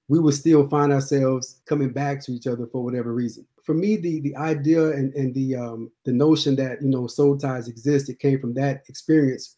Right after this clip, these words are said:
and, and also the ones after. Uh, but that one in particular, because from the outside looking in, I got to see myself in a different light. Like, you know, why do I find myself, you know, um, s-,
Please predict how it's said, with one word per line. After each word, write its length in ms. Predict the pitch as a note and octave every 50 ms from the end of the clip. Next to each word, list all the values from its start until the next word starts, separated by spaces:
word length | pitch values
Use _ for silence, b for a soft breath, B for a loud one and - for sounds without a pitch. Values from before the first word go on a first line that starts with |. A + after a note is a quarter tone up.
| _ _ -
and, 160 | C3+ B2 A#2+
and 120 | C#3+ C3+ C#3
also 300 | C#3+ D3 C#3+ D3+ C#3+ C3+
the 80 | C3+
ones 240 | C3 C#3 C3+ A#2 - -
after. 420 | C#3+ D#3 E3 D3+ - B2+ A2+ A2 - _ - C#3+
Uh, 80 | B2+
but 180 | A#2 A#2 C3+ C#3
that 200 | - D#3+ E3 D#3
one 80 | D3+ C#3
in 80 | C3+ C#3
particular, 420 | A#2+ - - G3 A3 A3+ E3+ C#3+
because 560 | B2 B2 A#2+ - C#3 B2+ B2 A#2+ A#2 - _ _ _
from 140 | - C#3 C3+
the 80 | C#3+
outside 460 | D3+ D#3+ E3 D3+ - D#3+ D3+ D3 C#3+
looking 260 | C#3 C#3+ C#3 C#3+ B2+ C#3+
in, 160 | E3+ E3+ D#3
I 80 | D3
got 220 | C3+ C#3 C3 B2 -
to 80 | C3+
see 180 | B2+ - D3 D3
myself 480 | C#3 C3 B2+ B2+ - C#3 C3 B2 A#2+ - _ -
in 80 | C#3+ C3+
a 40 | A#2
different 320 | A2+ C3+ C#3 C3+ B2+ A#2+
light. 220 | C#3 D#3 D3+ B2+ B2+
Like, 220 | B2 A#2+ A#2+ -
you 80 | C#3 C#3
know, 80 | C3 A#2+
why 220 | A#2 C#3 D3+ D#3+
do 160 | D#3 D3+ D3
I 120 | C#3+ C#3 C#3+
find 160 | D3 C#3+ C#3
myself, 460 | C#3 C3+ B2+ - C#3+ C#3 C3 B2+ B2+ _ _ -
you 80 | D3+ C#3+
know, 240 | C3+ B2 A#2 A#2 - -
um, 320 | C3 A#2+ A#2+ A#2 A#2 A#2 - _
s-, 180 | - - -